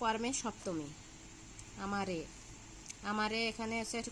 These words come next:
কর্মে সপ্তমী। আহ, শব্দ, বর্ণ, অধীন বাক্যকে আলাদা করতে ব্যবহৃত হয় কি? কমা। শব্দ, বর্ণ, অধীন বাক্যকে আলাদা করতে ব্যবহৃত হয় কমা। প্রচণ্ড উত্তেজনা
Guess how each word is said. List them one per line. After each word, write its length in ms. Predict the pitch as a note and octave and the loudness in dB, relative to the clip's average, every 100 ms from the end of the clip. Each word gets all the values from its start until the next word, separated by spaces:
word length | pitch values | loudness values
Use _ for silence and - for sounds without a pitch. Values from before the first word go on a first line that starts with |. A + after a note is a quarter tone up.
| - | 2
কর্মে 320 | G#3 G#3 A3+ | 2 4 2
সপ্তমী। 480 | A3+ F#3+ - E3 D#3 | 0 -2 0 0 0
আহ, 1300 | - - - - - - - - - A#3+ A#3+ A#3 A#3+ | -4 -12 -14 -14 -12 -12 -12 -12 -8 4 6 8 8
শব্দ, 460 | - A3+ A3 A#3 | 8 6 6 4
বর্ণ, 380 | A3 A3+ A3+ A#3 | 8 8 8 6
অধীন 440 | A3 A3+ A3 B3 A3+ | 6 6 6 6 6
বাক্যকে 440 | A3 A3 A#3+ B3 | 4 4 0 4
আলাদা 380 | A3+ G#3+ A3+ A#3+ | 4 6 4 2
করতে 320 | A#3+ A#3+ B3 | 2 2 2
ব্যবহৃত 500 | A3+ G#3 A3+ A#3 B3 | 2 2 2 2 0
হয় 240 | A#3+ A#3+ A#3+ | 2 2 2
কি? 200 | A3 E3+ - - - - - - - | 2 0 -2 -10 -12 -12 -14 -14 0
কমা। 320 | G#3+ G#3+ F3+ D3 - - - - - | 4 4 4 0 -10 -14 -12 -8 -2
শব্দ, 320 | G#3 G#3 G#3+ | -2 2 2
বর্ণ, 260 | G#3+ G#3+ | 4 2
অধীন 400 | A3 G#3+ G#3+ A#3 | 2 2 2 2
বাক্যকে 340 | A#3 A#3 A3+ A#3 | 2 0 0 2
আলাদা 260 | G#3 A3 | 2 2
করতে 200 | A3+ A3+ | -2 -2
ব্যবহৃত 260 | A3+ A3 G#3+ | -2 -2 0
হয় 80 | A3 | -2
কমা। 280 | G#3+ G3+ F#3 | 0 0 0
প্রচণ্ড 420 | A#3 A3 A#3 A#3 | 0 0 2 2
উত্তেজনা 580 | A#3 A3 - A3 A3 G3 | 2 0 0 0 2 0